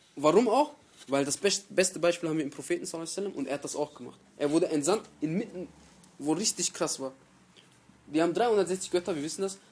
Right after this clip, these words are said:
angebetet in der Kaaba. Und er ist da, da drin gewesen und hat die Leute gerufen. Unter ihnen.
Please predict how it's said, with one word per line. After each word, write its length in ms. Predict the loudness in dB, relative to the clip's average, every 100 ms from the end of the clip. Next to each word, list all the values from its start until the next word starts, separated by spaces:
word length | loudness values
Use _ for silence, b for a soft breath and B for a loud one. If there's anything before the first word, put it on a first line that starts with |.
| b
angebetet 520 | 2 2 0 -4 -4 -8
in 120 | -6
der 80 | -6
Kaaba. 320 | -6 -10 -10 -18 b b b
Und 160 | -6 2
er 140 | 4
ist 200 | 4 2
da, 260 | 4 4 0 -12 -20 0
da 140 | 0
drin 340 | 2 4 6
gewesen 300 | 6 4 2
und 140 | -4 -6
hat 160 | -8
die 60 | -6
Leute 240 | -8 -10
gerufen. 360 | -12 -12 -12 -18 _ _ _
Unter 340 | 0 0 0 2
ihnen. 260 | 2 2